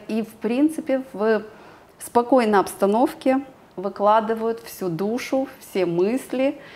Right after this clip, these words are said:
И в конечном итоге мы одни из докторов, которые для женщин являемся той точкой отправной,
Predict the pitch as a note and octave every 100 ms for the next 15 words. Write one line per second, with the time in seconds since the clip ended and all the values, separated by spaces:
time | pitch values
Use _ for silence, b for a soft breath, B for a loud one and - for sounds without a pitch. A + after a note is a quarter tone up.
0 | B B - G#3+ G#3+ G#3+ G3+ G3 F#3+ F#3
1 | - G#3+ G#3 - G3+ G3+ G3+ C4+ A#3 G#3+
2 | G#3+ G3+ F#3+ G3+ G3+ F#3 F3+ - G3 G#3
3 | - A3 G#3+ G3 E3+ F3 E3 G3+ C#4 -
4 | G3+ F#3+ G3+ G#3 G3+ F3 G#3 G#3 G3+ G3
5 | - E3 E3 F3 F3 F#3 G#3+ C#4+